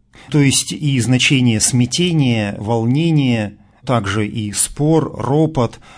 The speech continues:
отсюда «молвити». Одно из значений «спорить»,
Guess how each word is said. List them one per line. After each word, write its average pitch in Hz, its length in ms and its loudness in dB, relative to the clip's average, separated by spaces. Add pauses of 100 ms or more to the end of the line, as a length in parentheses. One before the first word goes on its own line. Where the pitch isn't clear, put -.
(140)
отсюда 113 760 -2
«молвити». 110 1000 -2 (340)
Одно 127 480 0
из 123 240 -2
значений 107 580 0
«спорить», 160 760 -2